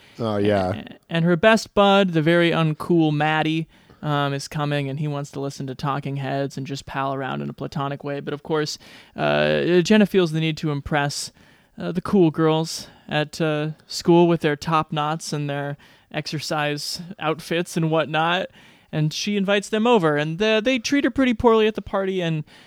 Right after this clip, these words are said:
Speaker 2: eventually, uh, lock her in the closet under the illusion of playing spin the bottle with some hot blonde guy from school. Um, then they all leave, stealing the food. Maddie comes back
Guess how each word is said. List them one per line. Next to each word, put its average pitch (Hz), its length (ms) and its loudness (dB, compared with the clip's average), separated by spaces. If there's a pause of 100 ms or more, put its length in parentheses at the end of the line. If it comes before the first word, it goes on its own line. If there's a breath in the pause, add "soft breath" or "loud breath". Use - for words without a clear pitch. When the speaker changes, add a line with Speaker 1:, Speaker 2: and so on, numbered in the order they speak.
(120)
Speaker 2:
eventually, 151 680 -2 (180)
uh, 131 220 -4
lock 156 360 -2
her 165 120 -2
in 147 100 -4
the 143 60 -6
closet 147 580 -2 (460 soft breath)
under 147 260 -8
the 143 120 -6
illusion 139 420 -6
of 135 120 -10
playing 135 340 -10
spin - 280 -6
the 135 80 -6
bottle 139 360 -4
with 143 80 -10
some 139 240 -10
hot 139 240 -10
blonde 135 300 -10
guy 127 200 -6
from 147 220 -10
school. 69 460 -4 (520 soft breath)
Um, 131 440 -6 (640)
then 185 160 4
they 170 80 6
all 147 200 4
leave, 190 400 -2
stealing 165 380 0
the 143 80 -6
food. 170 460 2 (680 soft breath)
Maddie 151 340 2
comes 139 280 -6
back 139 460 -6